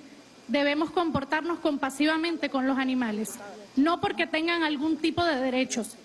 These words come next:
según él, sino que es un deber hacia nosotros mismos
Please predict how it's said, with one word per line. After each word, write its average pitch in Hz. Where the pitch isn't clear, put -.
según 269
él, 262
sino 359
que 285
es 285
un 330
deber 277
hacia 277
nosotros 277
mismos 269